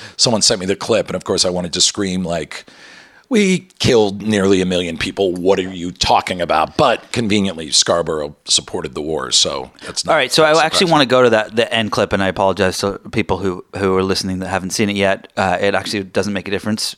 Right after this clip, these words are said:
Speaker 2: Uh, you'll still enjoy it and love it. But, uh, that end clip felt to me like, uh, he, you kind of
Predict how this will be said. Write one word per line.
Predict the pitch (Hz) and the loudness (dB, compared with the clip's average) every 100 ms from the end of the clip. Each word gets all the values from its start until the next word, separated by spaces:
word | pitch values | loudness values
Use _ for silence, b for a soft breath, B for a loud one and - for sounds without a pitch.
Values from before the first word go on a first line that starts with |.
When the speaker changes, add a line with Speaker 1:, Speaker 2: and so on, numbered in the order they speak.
| - | -2
Speaker 2:
Uh, | 101 92 90 B B B B _ | 0 0 -2 B B B B _
you'll | 107 92 - | -6 -4 -2
still | 101 | 0
enjoy | 95 95 95 | 0 2 2
it | 98 | 2
and | 98 | 0
love | 101 | 0
it. | 123 - | 0 0
But, | 120 110 B B B - | -2 -2 B B B -4
uh, | 123 120 113 127 | 0 2 0 0
that | 147 165 | -2 0
end | 202 196 | -2 0
clip | 220 - - _ - | -2 -2 -8 _ -16
felt | - 156 151 | 0 0 0
to | - 143 | -2 -2
me | 135 123 107 113 - - | 0 2 0 -2 -6 -12
like, | 113 110 107 107 95 - - - _ - | -6 0 2 2 -2 -12 -16 -20 _ -16
uh, | - | -14
he, | - - 123 127 120 - _ _ _ | -10 -2 0 2 0 -4 _ _ _
you | 127 | -10
kind | - - 254 | -6 0 2
of | 285 | 0